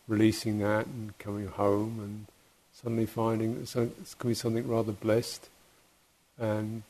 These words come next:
sacred about our lives. We feel rather grateful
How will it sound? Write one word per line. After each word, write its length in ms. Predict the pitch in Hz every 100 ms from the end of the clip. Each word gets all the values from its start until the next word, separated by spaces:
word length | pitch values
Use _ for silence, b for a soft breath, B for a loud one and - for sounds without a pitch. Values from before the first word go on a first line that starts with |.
| -
sacred 440 | - 135 156 151 110
about 260 | 104 101
our 60 | 101
lives. 320 | 98 98 98
We 100 | 101
feel 180 | 107 110 131
rather 240 | 117 104 101
grateful 680 | - 123 135 - 104 95